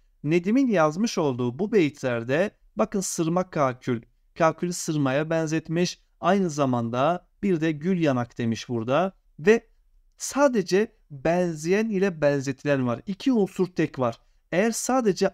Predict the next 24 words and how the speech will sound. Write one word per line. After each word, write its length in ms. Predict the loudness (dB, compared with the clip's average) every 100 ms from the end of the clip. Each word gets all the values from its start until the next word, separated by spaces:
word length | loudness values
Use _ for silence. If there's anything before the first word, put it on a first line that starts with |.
| -2
ana 280 | 0 0 -2
ögelerimiz 680 | -2 0 0 0 -2 -2 0
varsa, 400 | -2 -2 -4 0
yani 260 | 0 -2
sadece 640 | -2 -2 0 0 -2 -2 -4
benzeyen 720 | -4 -2 -4 -2 0 0 -2 -8 _ _ _ _
ve 240 | 2 2 2
benzetilenden 1040 | -2 -2 0 0 -2 -4 -2 -2 0 0
oluşuyorsa 920 | 0 -2 -2 -4 -2 -2 0 -2 -2 -4 _ -4
biz 200 | -4 0
buna 160 | -2 -2
güzel 500 | -4 -2 2 2 2
benzetme 640 | 0 0 -4 -4 -4 -2
diyoruz. 460 | -2 0 0 -2 -6 _ _ 0
Veya 200 | 2 2
güzel 420 | 0 0 0 2
benzetme 520 | 0 -2 -4 -4 -2
demezler. 760 | 0 2 0 0 -2 -2 -4 -12 -6
Arapça 380 | -4 -4 -4 -4
ismi 380 | -4 -4 -2
olan 360 | -2 0 0 -2 -8 _ _
teşbihi 1120 | -2 -2 -4 -4 0 0 2 0 2 0 -2 -8 _ -2
beli 320 | 0 2 -2
kullanırlar. 920 | -2 0 0 0 0 -2 -8 -18 -20